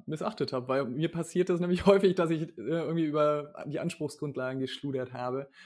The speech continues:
und dann nicht alles geprüft habe, was tatsächlich möglich gewesen wäre. Dann dachte ich eben, ich mach diesen Move mit zwei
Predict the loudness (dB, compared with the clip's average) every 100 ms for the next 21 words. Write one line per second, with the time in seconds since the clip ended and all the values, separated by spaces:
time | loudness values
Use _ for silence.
0 | -14 -6 -2 -2 -2 -2 -2 -4 -6 -6
1 | -4 -2 -2 -2 -4 -6 -6 -6 -4 -6
2 | -4 -6 -6 -6 -6 -6 -8 -8 -10 -6
3 | -4 -4 -6 -10 -10 -8 -6 -6 -6 -6
4 | -6 -6 -6 -4 -4 -6